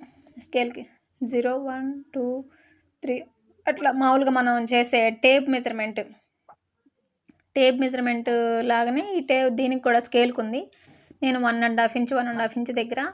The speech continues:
ఒక్కొక్క లైన్ పెట్టుకున్నాను. ఆ వన్ అండ్ హాఫ్ ఇంచ్కి, ఇంచుకి మధ్యలో మళ్ళీ ఇంకొక చుక్క పెట్టుకుంటున్నాను. మనము అట్లా మధ్యలో ఒక చుక్క పెట్టుకొని, ఆ వన్ అండ్ హాఫ్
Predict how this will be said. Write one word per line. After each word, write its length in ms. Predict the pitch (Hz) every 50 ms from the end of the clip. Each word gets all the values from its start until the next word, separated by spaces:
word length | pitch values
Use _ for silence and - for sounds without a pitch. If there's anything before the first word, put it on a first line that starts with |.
| - - 831 - _ _ _ - -
ఒక్కొక్క 280 | - - 254 - - 247 240 233 233 226 226 226 226 226
లైన్ 200 | 226 240 247 254 262 254
పెట్టుకున్నాను. 580 | 247 220 - - 233 220 220 208 208 226 254 294 349 370 - - - - - - 254
ఆ 20 | 262 262 262
వన్ 120 | 254 254 262 285
అండ్ 120 | 302 311 339
హాఫ్ 160 | 349 330 - 294
ఇంచ్కి, 400 | 277 277 277 269 - - - 294 277
ఇంచుకి 320 | 269 269 262 262 277 277 277 262
మధ్యలో 400 | 254 240 214 208 247 277 277 254 254 254 247
మళ్ళీ 240 | 233 240 247 277 302 285 262
ఇంకొక 380 | 254 254 - 269 262 269 311 247 -
చుక్క 260 | 277 269 - - 269
పెట్టుకుంటున్నాను. 720 | 262 240 226 - - 226 220 220 240 226 233 214 214 220 208 - - - _ _ _ _ _ _ _ _ _ _ _ _ _ _ _ _ _ -
మనము 320 | 269 254 247 254 269 349 415 453 _ _ _ _ _ _ _ _
అట్లా 220 | - - - 233 233 233
మధ్యలో 360 | 233 220 214 220 240 240 233 - - _ _ _ _ _ _ _ _ _ _ _ _ - - _ - _ _ _ -
ఒక 100 | 254 247 - -
చుక్క 160 | - 269 269 277 262
పెట్టుకొని, 480 | 262 233 233 - - 240 233 233 262 311 415 427 _ _ _ - _
ఆ 100 | 294 262 254 247
వన్ 120 | 240 240 254 269
అండ్ 140 | 269 269 285
హాఫ్ 160 | 285 277 -